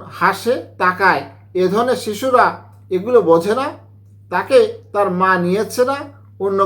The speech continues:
কে নিয়েছে, তার মধ্যে কোনো তফাৎ নেই। দুই, সমবয়সীদের সঙ্গে মেশে না, কোনো খেলাধুলা শেয়ার করে না, একাকিত্ব জীবনযাপন করে।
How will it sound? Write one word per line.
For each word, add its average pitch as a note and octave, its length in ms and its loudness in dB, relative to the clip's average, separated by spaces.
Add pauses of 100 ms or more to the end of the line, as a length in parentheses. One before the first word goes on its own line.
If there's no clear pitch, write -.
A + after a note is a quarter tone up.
কে A3 80 4 (140)
নিয়েছে, A3+ 360 -2 (540)
তার F#3+ 240 2
মধ্যে G#3+ 280 0
কোনো C#4 140 -4 (280)
তফাৎ F#3 340 2 (160)
নেই। F2+ 140 -12 (2000)
দুই, F#3+ 200 6 (540)
সমবয়সীদের B3 880 0
সঙ্গে B3+ 220 0 (400)
মেশে G#3 340 2
না, A2+ 80 -6 (680)
কোনো A#3+ 200 2 (120)
খেলাধুলা A3+ 460 2 (400)
শেয়ার B3 240 4 (100)
করে E3 240 4
না, G#2 80 -8 (720)
একাকিত্ব B3 500 -2 (560)
জীবনযাপন G3 540 2 (100)
করে। F#2+ 180 -12